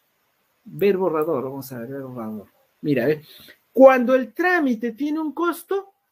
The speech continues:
hay una pestaña que dice aquí pagos. Entonces te va a decir transmitido,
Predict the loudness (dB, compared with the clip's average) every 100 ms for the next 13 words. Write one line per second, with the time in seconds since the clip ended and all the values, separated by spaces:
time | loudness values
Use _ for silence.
0 | _ -4 -2 -4 -4 -6 -6 -6 -6 -6
1 | -8 -8 -6 -8 -8 -6 -2 -2 -4 -10
2 | -18 _ _ _ _ _ _ -12 -12 -6
3 | -4 -4 -6 -8 -8 -8 -8 -10 -12 -8
4 | -6 -6 -8 -12